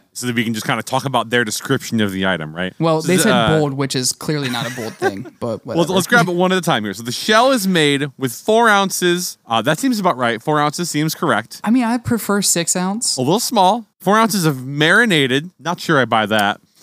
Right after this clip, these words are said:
Speaker 2: Not marinated.
Speaker 1: <laughs>
Speaker 2: The outside was marinated, maybe, but not the inside.
Speaker 1: I don't know that I buy that. Of marinated all white meat, antibiotic free chicken. So I
Speaker 2: It was
Speaker 1: believe
Speaker 2: white.
Speaker 1: the all white meat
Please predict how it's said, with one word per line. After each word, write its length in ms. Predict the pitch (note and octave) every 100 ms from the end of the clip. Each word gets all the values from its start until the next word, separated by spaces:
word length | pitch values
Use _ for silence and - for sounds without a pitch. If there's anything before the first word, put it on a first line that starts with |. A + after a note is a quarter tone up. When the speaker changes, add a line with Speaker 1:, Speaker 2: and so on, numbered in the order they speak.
| -
Speaker 2:
Not 320 | F3 F3 F#3
marinated. 420 | F#3 E3 D#3 A3+ A#2+
Speaker 1:
<laughs> 300 | B3+ G#3 F3+
Speaker 2:
The 140 | F3
outside 640 | F3+ G#3 A3+ A3+ G3+ G#3+ G#3+
was 220 | G#3 F#3+
marinated, 560 | G3 G3+ G3+ G3+ G3+
maybe, 380 | G3 G3 G3+ G3+
but 200 | F#3+ C#3
not 240 | B2 C#3 D3
the 120 | A#2
inside. 280 | A#2 - D3+
Speaker 1:
I 60 |
don't 80 | F3
know 60 | F3
that 120 | D3+
I 80 | C3
buy 200 | A#2 A#2+
that. 200 | A2 G2 - - -
Of 160 | C#3 C3
marinated 640 | D#3+ G3+ A3+ A3 G#3+ G3 -
all 280 | E3 G#3+
white 280 | F#3+ F3 F3
meat, 340 | D#3 D#3 D3 -
antibiotic 680 | D3+ E3+ E3+ D#3+ D3 C#3 C#3
free 240 | - C3+
chicken. 400 | - D#3+ G#2+ F2+ - _ _ -
So 160 | F3+
I 100 | F3
Speaker 2:
It 60 | E3+
was 140 | C#3
Speaker 1:
believe 280 | D#3+ A#3+ C#4
Speaker 2:
white. 120 | -
Speaker 1:
the 80 | A#3+
all 260 | - F#3 F#3+
white 260 | F3 F3
meat 200 | D3+ A#2